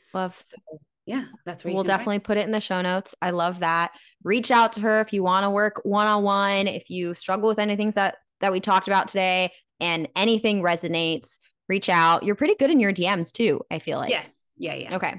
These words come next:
Speaker 2: That's
Speaker 1: Yeah.
Speaker 2: fine.
Speaker 1: Amazing. You're such a beautiful soul. I'm so happy that we finally connected after following each other for so long. <laughs>
Speaker 2: I know, me too. And now, like, this is just gonna branch out into all the things.
Speaker 1: This is just the beginning. Look up, look out for our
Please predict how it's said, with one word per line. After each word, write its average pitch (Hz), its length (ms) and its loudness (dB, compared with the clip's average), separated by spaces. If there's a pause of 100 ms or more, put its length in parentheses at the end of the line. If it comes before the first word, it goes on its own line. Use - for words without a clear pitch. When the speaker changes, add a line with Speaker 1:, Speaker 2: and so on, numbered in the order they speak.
Speaker 2:
That's 269 100 -6
Speaker 1:
Yeah. 156 160 -2
Speaker 2:
fine. - 100 -16
Speaker 1:
Amazing. 180 520 -4 (180)
You're 220 520 0 (140)
such - 300 -2
a 480 60 4
beautiful 262 380 0
soul. 190 280 -2
I'm 208 160 -2
so 233 180 -2
happy 285 260 0
that 226 120 2
we 214 100 0
finally 202 580 -2 (220)
connected 220 440 2
after 196 220 0
following 185 340 0
each 196 120 -6
other 220 220 0
for 269 120 -4
so 202 200 0
long. 170 280 0
<laughs> - 140 -4
Speaker 2:
I 523 400 4
know, 523 240 4
me 508 240 0
too. 269 400 4
And 247 160 0
now, 269 320 0
like, 247 340 -2
this 294 220 -4
is 285 120 -4
just 285 140 -6
gonna 247 160 -4
branch 240 300 -2
out 202 160 -2
into 220 160 -8
all - 160 -2
the - 80 -8
things. - 460 -8 (120)
Speaker 1:
This 269 260 2
is 311 140 -2
just 262 240 -2
the 285 80 -2
beginning. 247 600 2
Look 226 220 0
up, 247 220 2
look 233 240 2
out 247 240 4
for 233 140 0
our 214 400 4